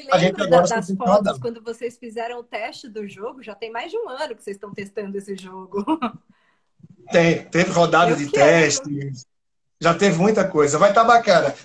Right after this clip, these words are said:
Speaker 1: Eu só não tenho falado muito dele mais, porque eu não quero aquecer o pessoal, ou seja, uma possível demanda, se eu ainda não tô com ele pronto. Até porque eu já me frustrei duas ou três vezes dizendo, "Pessoal, tá saindo, tá saindo, tá saindo", e não saiu por alguma razão. Como a gente é muito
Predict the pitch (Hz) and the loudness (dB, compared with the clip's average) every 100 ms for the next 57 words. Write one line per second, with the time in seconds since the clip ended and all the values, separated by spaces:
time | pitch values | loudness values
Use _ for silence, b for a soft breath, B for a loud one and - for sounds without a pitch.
0 | - 196 240 233 240 277 285 208 190 170 | -2 2 4 4 2 0 4 6 6 4
1 | 165 202 208 151 156 151 147 185 190 - | 2 2 0 -2 0 0 2 2 2 -2
2 | 165 190 190 285 - 208 262 240 208 180 | -10 -2 4 4 4 2 4 4 2 -2
3 | 170 - 160 160 160 151 - 147 147 147 | -2 0 0 -2 -4 -10 0 2 4 2
4 | 147 165 139 160 156 165 - 208 190 165 | 0 -4 -2 -2 -4 -4 -2 0 2 2
5 | 156 175 190 208 220 220 220 220 208 208 | 4 4 4 2 4 6 4 2 -4 -2
6 | 208 226 180 151 143 - _ _ - 151 | -2 0 2 2 0 -12 _ _ -4 2
7 | 180 185 190 196 190 220 - 208 - 170 | 2 2 0 2 2 0 -2 -2 0 0
8 | 165 165 247 262 214 208 180 175 196 190 | 0 0 2 2 2 2 0 0 0 0
9 | 185 180 - 214 196 202 202 220 196 202 | -2 -4 0 2 4 2 2 2 0 0
10 | 196 196 - 185 196 190 202 190 196 190 | 0 2 2 0 0 0 2 0 0 0
11 | 208 208 185 180 180 180 175 175 190 156 | 0 2 0 0 0 0 4 4 4 0
12 | 131 b b b _ - 202 208 165 175 | -4 b b b _ 0 4 4 4 0
13 | 170 165 190 196 196 185 165 147 139 | -2 -4 -4 -6 -4 -2 0 -2 -6